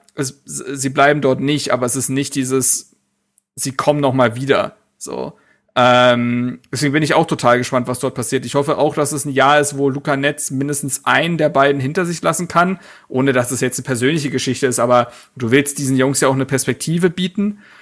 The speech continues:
Und ich finde auch, dass das Rennen da eben offen gestaltet werden sollte. Ich finde auch, dass Pal Dardai,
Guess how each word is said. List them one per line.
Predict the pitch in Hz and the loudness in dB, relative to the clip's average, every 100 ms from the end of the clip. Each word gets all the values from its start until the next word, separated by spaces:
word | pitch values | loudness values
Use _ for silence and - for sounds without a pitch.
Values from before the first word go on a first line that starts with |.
| - | -20
Und | - 139 | -8 -6
ich | - | -2
finde | 143 127 | 0 2
auch, | 123 143 | 2 2
dass | 139 127 | 0 0
das | 127 123 | 0 0
Rennen | 127 143 | 0 2
da | 135 | 2
eben | 131 135 127 | 2 0 0
offen | 143 165 | 0 0
gestaltet | 139 - 127 180 160 | -4 2 2 0 -2
werden | 160 156 | -2 -2
sollte. | 147 147 160 175 175 - _ _ | 0 -2 -2 -2 -4 -8 _ _
Ich | |
finde | - 147 | 0 2
auch, | 135 | 2
dass | 151 139 | 0 -2
Pal | 143 135 | 0 2
Dardai, | 127 143 147 143 | 4 4 6 4